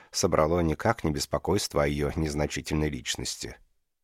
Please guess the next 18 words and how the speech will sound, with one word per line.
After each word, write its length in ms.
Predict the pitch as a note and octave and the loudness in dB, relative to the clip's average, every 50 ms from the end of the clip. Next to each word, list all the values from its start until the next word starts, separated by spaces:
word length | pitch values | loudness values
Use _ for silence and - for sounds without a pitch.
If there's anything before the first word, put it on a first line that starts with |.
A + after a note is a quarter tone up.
| _ _ _ _ _ _ _ _ _ _ _ _ _ _ _ _ _ _ _ _ _ _ _ | _ _ _ _ _ _ _ _ _ _ _ _ _ _ _ _ _ _ _ _ _ _ _
«Как 220 | - A2+ A2 - | 2 2 2 4
ты 100 | - A2+ | 0 0
себя 260 | - - G#2 G2+ G#2+ | 0 2 4 4 4
чувствуешь, 600 | G#2 - - A#2+ - - - C#2 B1+ A#1+ - - - | 4 4 2 0 0 0 -2 -2 -2 -2 -2 -2 -2
Виктория?» 580 | D2+ - - - C#2+ C2 A#1+ B1+ B1 - - - - - _ _ _ _ _ | -4 -6 -4 -2 -2 -2 -2 -2 -4 -6 -6 -10 -14 -20 _ _ _ _ _
обратился 540 | - E2+ D2+ D2+ D2 - - C2+ - - - | 0 2 2 2 0 -2 -4 -6 -6 -6 -8
к 120 | - - | -8 -8
ней 120 | D2 C#2 C2+ | -8 -6 -6
император. 560 | C#2+ - D#2+ C#2+ C#2 C2+ - - - - - _ _ _ _ _ _ _ _ _ _ _ _ _ _ _ | -4 -4 -4 -4 -4 -4 -6 -6 -8 -8 -10 _ _ _ _ _ _ _ _ _ _ _ _ _ _ _
«Благодарю 540 | F2+ F2 F#2+ G#2 G2+ G#2 G2+ A2 A2+ A#2 | -4 0 0 2 2 4 2 4 4 4
за 120 | A2 A2 A2+ | 4 6 4
вопрос, 400 | A#2 - - B2+ B2 A#2 - - | 4 4 4 2 2 2 2 2
ваше 280 | D#2+ D#2 D3+ - E2 | 2 2 2 2 0
императорское 600 | D#2 D2+ - D#2+ D#2 D2+ - - - - - E2+ | 0 0 0 0 -2 -2 -2 -6 -6 -4 -2 0
величество. 640 | D#2+ D#2 D2 D2 - - C#2 - - - - D3 - - - - - - | 0 0 -2 -4 -6 -6 -6 -6 -4 -2 -2 -2 -2 -6 -12 -20 -6 2
Я 140 | G#2+ A2 | 2 2
полностью 480 | - - G#2 G2+ G2 F#2+ - - - F#2 | 4 6 4 6 6 4 2 4 2 2
оправилась. 640 | E2 - - F2+ D#2+ D2 C#2 B1 A1+ - - - | 2 4 4 2 2 2 0 -4 -4 -6 -6 -8